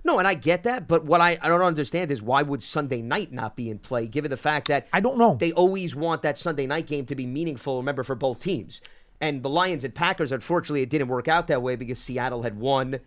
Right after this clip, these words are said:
Speaker 1: and knocked out the Lions.
Speaker 2: What is the
Speaker 1: So it was a
Speaker 2: game,
Speaker 1: play-in game
Speaker 2: what
Speaker 1: for the
Speaker 2: is the
Speaker 1: Packers.
Speaker 2: game as it is now that weekend?
Speaker 1: They don't. They never have a designated primetime game. The final week of the season we're talking about,
Speaker 2: Yeah.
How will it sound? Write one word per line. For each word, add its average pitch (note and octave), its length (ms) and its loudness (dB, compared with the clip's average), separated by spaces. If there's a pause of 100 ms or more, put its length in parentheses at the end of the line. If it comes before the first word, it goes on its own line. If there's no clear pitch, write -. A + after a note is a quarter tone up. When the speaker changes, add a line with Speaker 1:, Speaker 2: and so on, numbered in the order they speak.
(120)
Speaker 1:
and A#2+ 140 -6
knocked C3+ 280 -2
out C3 120 -4
the B2+ 80 -4
Lions. D3 420 -2
Speaker 2:
What F3+ 140 8
is F#3+ 200 6
the F#3+ 100 2
Speaker 1:
So D#3+ 80 4
it - 20 6
was F#3 80 8
a F#3 60 6
Speaker 2:
game, F3+ 80 8
Speaker 1:
play-in C#3+ 260 4
game C3 180 0
Speaker 2:
what E3 100 6
Speaker 1:
for - 20 6
the - 20 6
Speaker 2:
is E3 80 2
the D3 60 4
Speaker 1:
Packers. C3+ 200 4
Speaker 2:
game E3+ 140 6
as D3 160 6
it D3+ 80 4
is C#3+ 160 2
now C3+ 280 2
that B2 200 -2
weekend? C3+ 460 -10
Speaker 1:
They D3+ 120 4
don't. D#3+ 220 4
They C#3+ 100 0
never F#3+ 220 2
have B2+ 140 -2
a A2 100 -4 (220)
designated A#2 480 -2
primetime G#2+ 360 -6
game. G2+ 200 -8
The G#2+ 60 -10
final D#3+ 280 0
week E3+ 120 0
of E3+ 60 -2
the D3+ 60 -2
season G3+ 240 -6
we're G3+ 80 -2
talking G3+ 200 -4
about, A3 120 -2
Speaker 2:
Yeah. D#3 40 4